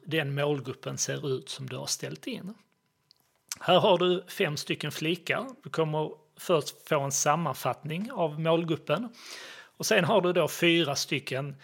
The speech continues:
flikar som ger lite mer fördjupad statistik och insikt kring målgruppen. Den första fliken heter innehåll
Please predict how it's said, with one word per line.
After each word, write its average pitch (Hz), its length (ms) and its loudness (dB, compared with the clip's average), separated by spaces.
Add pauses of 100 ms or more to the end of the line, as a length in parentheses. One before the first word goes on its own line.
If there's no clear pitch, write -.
(360)
flikar 156 680 0
som 147 240 -2
ger 151 260 2
lite 147 300 -4
mer 147 220 0
fördjupad 139 1120 -2
statistik 143 1000 -2
och 165 100 -2
insikt 151 720 -6
kring 131 280 -6
målgruppen. 147 680 -4 (1040)
Den 175 140 0
första 196 400 8
fliken 190 320 4
heter 180 220 4
innehåll 185 680 2